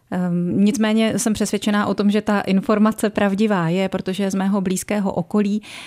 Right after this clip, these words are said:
ehm, je o člověku, který bezprostředně po té, co byl očkován, tak onemocněl covidem devatenáct, respektive měl pozitivní test na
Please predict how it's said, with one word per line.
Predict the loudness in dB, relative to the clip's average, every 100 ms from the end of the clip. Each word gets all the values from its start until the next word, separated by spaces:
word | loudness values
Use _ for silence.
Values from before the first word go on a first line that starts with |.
| -18 -10
ehm, | -6 -4 -2 -4 -4
je | -2 0
o | 0
člověku, | -2 -2 0 0 -2 0 0
který | -2 -2 0 0 0 0 -2 -2 -2 0
bezprostředně | -2 -2 -4 -2 0 2 0
po | -2
té, | -2 -2
co | -2 -2
byl | -2 -2
očkován, | -6 -4 -2 0 0 0 0
tak | -2 -6 -4
onemocněl | 0 2 2 0 -2 -2 0 -2 -6 -14 -2
covidem | 0 2 2
devatenáct, | 0 0 -2 0 -2 -4
respektive | -8 -6 -6 -2 0
měl | 2 2 0
pozitivní | -2 -2 -2 -2 0 0
test | -2 -4 -4
na | -4